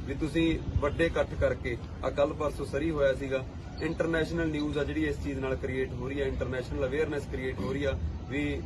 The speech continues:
ਇੰਡੀਆ ਦੇ ਵਿੱਚ, ਅਹ, ਕਿਵੇਂ ਡਿਕਟੇਟਰਸ਼ਿਪ, ਅਹ, ਦਿਖਾਈ ਜਾ ਰਹੀ ਹੈ ਸੈਂਟਰ ਗਵਰਨਮੈਂਟ ਵੱਲੋਂ, ਅਹ, ਡੈਮੋਕ੍ਰੇਸੀ ਦਾ ਗਲ ਘੁੱਟਿਆ ਜਾ ਰਿਹਾ। ਸੋ ਕਿਤੇ ਨਾ ਕਿਤੇ ਇਹ ਜਿਹੜਾ, ਅਹ, Twitter ਦੇ ਉੱਤੇ ਤੁਸੀਂ ਟ੍ਰੈਂਡਿੰਗ ਦੇ ਵਿੱਚ ਲਿਆ ਰਹੇ ਹੋ hashtag farmer agitation ਦੇ ਜਾਂ stand with farmer,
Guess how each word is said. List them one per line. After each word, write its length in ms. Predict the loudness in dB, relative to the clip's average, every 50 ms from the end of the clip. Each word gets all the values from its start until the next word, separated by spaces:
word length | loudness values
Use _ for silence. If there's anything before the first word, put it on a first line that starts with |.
| -4 -4
ਇੰਡੀਆ 300 | -2 0 2 2 4 4
ਦੇ 100 | 2 2
ਵਿੱਚ, 280 | 0 0 0 0 0 0
ਅਹ, 1000 | 0 -2 -2 -4 -6 -6 -8 -6 -6 -2 2 2 4 4 4 4 2 0 -2 -2
ਕਿਵੇਂ 260 | 0 0 2 2 0 0
ਡਿਕਟੇਟਰਸ਼ਿਪ, 640 | -2 -4 -2 0 -2 -2 0 -2 -4 -2 -2 -4
ਅਹ, 520 | -2 -2 0 0 2 0 0 -2 -2 -4 -4
ਦਿਖਾਈ 360 | -4 -2 -2 0 0 0 0
ਜਾ 140 | 0 0 0
ਰਹੀ 120 | 0 0
ਹੈ 40 | -2
ਸੈਂਟਰ 320 | -2 -2 -4 -4 -4 -4
ਗਵਰਨਮੈਂਟ 420 | -2 -2 -2 0 -2 -4 -4 -4 -2
ਵੱਲੋਂ, 280 | -2 -2 -2 -2 -4
ਅਹ, 500 | -6 -8 -8 -8 -8 -6 -4 -2 -2 -2
ਡੈਮੋਕ੍ਰੇਸੀ 600 | 0 2 0 0 0 -2 -2 -2 -2 -2 -4 -2
ਦਾ 100 | -2 0
ਗਲ 200 | 0 0 -2 -2 -2
ਘੁੱਟਿਆ 260 | -4 -4 -2 -2 -2
ਜਾ 180 | 0 0 0 0
ਰਿਹਾ। 160 | 0 0 -2 -2 -6 -8 -8 -8 -6 -6
ਸੋ 60 | -4
ਕਿਤੇ 220 | -4 -2 -2 0 0
ਨਾ 120 | 0 0
ਕਿਤੇ 280 | 0 -2 -2 0 0 0
ਇਹ 60 | 2
ਜਿਹੜਾ, 360 | 2 2 2 2 2 2 4
ਅਹ, 560 | 6 6 6 6 4 2 0 -4 -6 -6 -4
Twitter 260 | -4 -2 -2 -2 -2
ਦੇ 80 | -2 -2
ਉੱਤੇ 180 | -2 -2 -4 -4
ਤੁਸੀਂ 340 | -4 -6 -4 -4 -4 -4
ਟ੍ਰੈਂਡਿੰਗ 420 | -4 -2 -2 -2 0 0 -2 -2 -2
ਦੇ 80 | -2
ਵਿੱਚ 200 | -4 -4 -6 -6
ਲਿਆ 220 | -2 0 2 2 2
ਰਹੇ 80 | 0
ਹੋ 80 | 0 -2
hashtag 580 | -2 -2 -2 -4 -2 -2 0 0 0 0 -2 -4 -4 -8 -10 -10 -4 -2
farmer 320 | 0 2 2 2 2 2 2
agitation 460 | 0 0 -2 -4 -4 -4 -2 -4 -4
ਦੇ 280 | -4 -4 -4 -4 -4 -4 -4 -2
ਜਾਂ 80 | -2 -2
stand 380 | -2 -2 -4 -4 -4 -4 -4 -4
with 80 | -6
farmer, 520 | -6 -4 -2 0 0 0 -2 -4 -4 -6